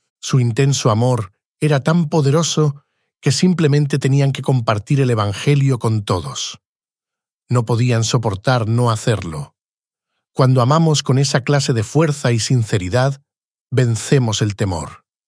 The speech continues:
Por supuesto, el amor no solo vence al temor en la obra misional, sino en todos los aspectos de la vida. Cuando los jóvenes Gordon B. Hinckley y Marjorie Pay se comprometieron para casarse,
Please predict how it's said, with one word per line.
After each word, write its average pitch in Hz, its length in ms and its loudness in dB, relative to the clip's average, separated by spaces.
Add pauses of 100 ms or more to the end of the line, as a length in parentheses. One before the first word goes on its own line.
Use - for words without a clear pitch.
(320)
Por 90 140 -6
supuesto, 139 580 0 (260)
el 110 140 2
amor 127 260 4
no 131 140 2
solo 135 240 2
vence 139 320 2
al 110 160 2
temor 127 300 0
en 123 120 0
la 101 120 2
obra 120 240 2
misional, 120 600 0 (220)
sino 131 300 2
en 110 180 0
todos 156 320 0
los 139 160 -2
aspectos 117 560 -4
de 113 120 -2
la 101 100 0
vida. 76 400 -10 (720)
Cuando 131 220 2
los 123 160 0
jóvenes 151 460 2
Gordon 120 520 2
B. 127 300 0
Hinckley 113 640 0
y 127 100 -2
Marjorie 110 460 0
Pay 131 400 0 (260)
se - 180 -2
comprometieron 123 720 0
para 110 180 0
casarse, 139 600 0